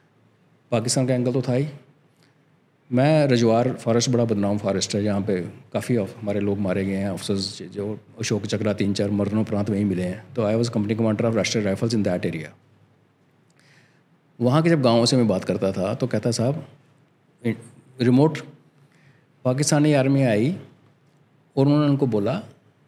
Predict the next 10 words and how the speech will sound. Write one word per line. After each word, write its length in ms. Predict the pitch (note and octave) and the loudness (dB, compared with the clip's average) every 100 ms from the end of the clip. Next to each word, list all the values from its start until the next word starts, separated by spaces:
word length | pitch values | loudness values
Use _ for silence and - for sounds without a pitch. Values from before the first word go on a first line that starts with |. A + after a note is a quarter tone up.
| _ _ | _ _
कि 340 | C#3+ D3+ D#3 - - _ _ - | 0 0 -2 -8 -20 _ _ -8
अभी 200 | A#2+ C#3 | 0 2
ये 140 | C#3+ | 4
एरिया 260 | B2+ A#2+ A#2 | 4 4 2
पाकिस्तान 440 | A#2 G#2+ A2+ A2 | 0 -2 0 -2
के 120 | G#2 A2+ | 0 0
अंडर 200 | G2 G2 | 0 -2
आ 100 | E2 | -4
गया 200 | E2 | -6
है, 80 | D3 | -6